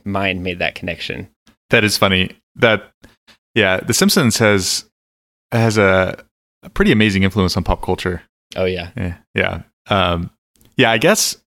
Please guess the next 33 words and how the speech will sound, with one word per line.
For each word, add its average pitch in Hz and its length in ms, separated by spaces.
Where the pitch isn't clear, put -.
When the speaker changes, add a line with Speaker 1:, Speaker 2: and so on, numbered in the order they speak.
Speaker 2:
it's 131 160
interesting. 139 320
So 139 140
this, - 300
I 143 140
guess 151 240
Ralph 123 240
Wiggins, 113 460
I 127 40
guess 180 160
there's 113 200
a, 101 520
there, 113 280
there's 123 180
Speaker 1:
It's, 104 40
Speaker 2:
a 110 60
whole 131 220
Speaker 1:
it's 127 140
Speaker 2:
internet 120 220
Speaker 1:
Wiggum. 110 400
Speaker 2:
meme. 95 80
Oh, 117 140
Wiggum? 107 360
Speaker 1:
I 107 80
believe 101 260
so, 87 200
yeah. 85 240
Speaker 2:
Oh, 101 220
okay. 87 400
Got 85 180
it. 82 140
Um, 92 380
Wiggum. 92 520